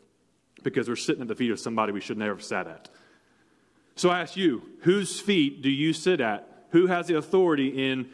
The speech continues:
your life? Primarily, it needs to be one person, one person alone. Y'all know who that is?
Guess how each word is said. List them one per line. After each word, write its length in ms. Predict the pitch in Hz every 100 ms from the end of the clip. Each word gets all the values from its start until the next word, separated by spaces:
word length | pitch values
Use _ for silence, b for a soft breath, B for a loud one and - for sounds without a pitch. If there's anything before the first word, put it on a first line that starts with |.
| B B
your 140 | B 151
life? 260 | 156 139
Primarily, 680 | - 185 170 170 208 214 208
it 80 | 175
needs 220 | 165 180
to 60 | 147
be 80 | 147
one 380 | 120 143 196 190
person, 480 | 175 156 - 143
one 140 | 139 156
person 280 | 170 160 156
alone. 380 | 135 120 110 - B B
Y'all 180 | 117 127
know 80 | 139
who 80 | 135
that 120 | 135
is? 300 | 143 -